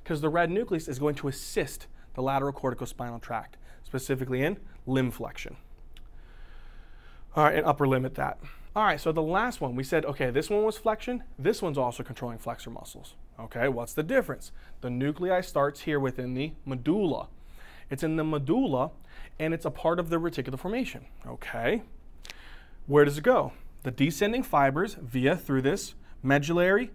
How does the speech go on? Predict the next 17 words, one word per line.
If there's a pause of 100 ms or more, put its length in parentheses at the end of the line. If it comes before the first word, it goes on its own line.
(140)
ponto
reticulospinal
tracts, (160)
I'm
sorry, (280)
medullary
reticulospinal
tracts (260)
is
going
to
go
into
the (120)
lateral
white
column